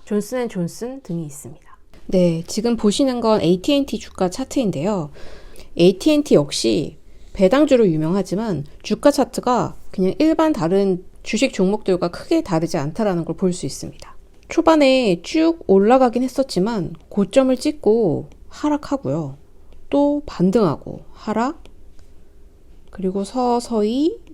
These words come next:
반등, 하락, 반등, 하락하는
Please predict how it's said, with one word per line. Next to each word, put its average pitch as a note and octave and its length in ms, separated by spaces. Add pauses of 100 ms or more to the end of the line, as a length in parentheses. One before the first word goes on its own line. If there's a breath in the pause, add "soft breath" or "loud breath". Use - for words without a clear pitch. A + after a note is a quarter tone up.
반등, F#3+ 640 (380)
하락, C#4 480 (240)
반등, E3 460 (420)
하락하는 F#3 1200